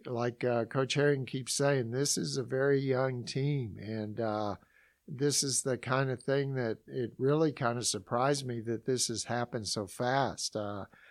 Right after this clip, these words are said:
I thought they would be really good, but I thought it would take a little more time. And if they can continue the, uh, level of play that they, uh, they, uh, they showed against Edna, they're gonna be a force to be reckoned with. Um,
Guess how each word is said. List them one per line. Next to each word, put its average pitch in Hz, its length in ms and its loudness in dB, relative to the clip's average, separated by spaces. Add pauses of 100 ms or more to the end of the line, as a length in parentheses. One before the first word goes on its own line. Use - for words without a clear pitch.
(140)
I 131 140 -2
thought 156 340 4
they 143 140 2
would 131 260 0
be 123 140 2
really 131 420 4
good, 131 500 6
but 117 180 4
I 110 100 6
thought 123 360 6
it 120 140 2
would 113 180 0
take 123 300 2
a 113 60 -2
little 120 340 0
more 110 380 -2
time. 123 640 2 (480)
And 113 420 -2
if 110 180 -4
they 151 200 4
can 147 220 2
continue 147 680 2
the, 117 320 4
uh, 113 140 4
level 127 460 2
of 113 120 -4
play 131 420 2
that 110 280 -2
they, 117 300 2
uh, 101 260 0 (520)
they, 127 360 4
uh, 107 220 0 (100)
they 123 220 -2
showed 135 320 4
against 120 400 0
Edna, 127 460 4
they're 123 240 2
gonna 143 240 0
be 131 160 4
a 117 80 2
force 127 400 2
to - 120 -8
be 117 180 2
reckoned 113 480 2
with. 92 380 -6
Um, 95 540 -4